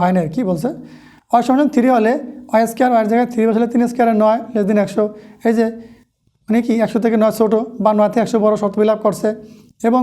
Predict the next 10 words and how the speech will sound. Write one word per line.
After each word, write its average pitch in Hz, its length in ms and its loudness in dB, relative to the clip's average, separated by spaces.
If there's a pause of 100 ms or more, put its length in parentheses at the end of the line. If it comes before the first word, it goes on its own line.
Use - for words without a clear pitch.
ওয়াই 220 220 2
কিউব, 233 160 2 (100)
তিনের 233 220 0
কিউব 233 200 0
সাতাশ 220 280 0 (380)
greater 208 220 0
than 226 120 2 (180)
একশো, 202 220 -4 (480)
একশো 240 200 -2
থেকে 233 180 2